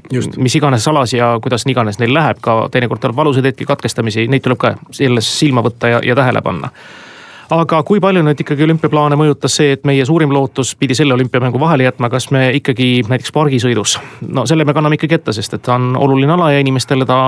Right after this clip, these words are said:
Speaker 2: üha rohkem korda läheb, tundub.
Speaker 1: Jaa, absoluutselt. Me pargisõitu kandsime ka Sotši olümpiamängudel, siis kui ma E T V-s veel töötasin üle ja nüüd ka. Et selles mõttes ikkagi näitame, sest, äh, sest Kelly saab terveks. <laughs> Ja, ja loodame, et, äh, maailmakarikasarjas, äh, alates järgmisest sügisest juba võtab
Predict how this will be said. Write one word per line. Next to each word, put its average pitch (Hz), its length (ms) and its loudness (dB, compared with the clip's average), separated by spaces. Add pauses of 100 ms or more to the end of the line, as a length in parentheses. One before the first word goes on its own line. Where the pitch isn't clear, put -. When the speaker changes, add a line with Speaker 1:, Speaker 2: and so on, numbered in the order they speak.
(240)
Speaker 2:
üha 135 160 0
rohkem 139 240 -2
korda 151 240 2
läheb, 120 160 -2
tundub. 123 160 0
Speaker 1:
Jaa, 131 160 2
absoluutselt. 143 400 -2
Me 123 80 0
pargisõitu 143 520 0
kandsime 139 420 0
ka 143 180 2
Sotši 196 300 0
olümpiamängudel, 107 580 -4
siis 110 80 -10
kui 113 140 -2
ma 117 80 2
E - 20 -6
T 123 80 -4
V-s 127 220 2
veel 107 100 -4
töötasin 110 460 -2
üle 113 180 -2
ja 113 160 -2
nüüd 117 240 0
ka. 135 220 0 (420)
Et - 160 -6
selles 127 240 -2
mõttes 120 320 0
ikkagi 123 240 -2
näitame, 143 400 0
sest, 123 320 -4
äh, 131 400 -2
sest 117 240 -6
Kelly 117 240 0
saab 147 160 0
terveks. 202 460 2 (320)
<laughs> 160 80 -2 (480)
Ja, 131 400 0
ja 117 240 4
loodame, 117 400 2
et, 117 160 -12
äh, 127 160 -2
maailmakarikasarjas, 123 920 0 (100)
äh, 131 60 -2 (340)
alates 117 320 -2
järgmisest 117 380 -2
sügisest 120 340 -2
juba 117 140 -2
võtab 120 180 0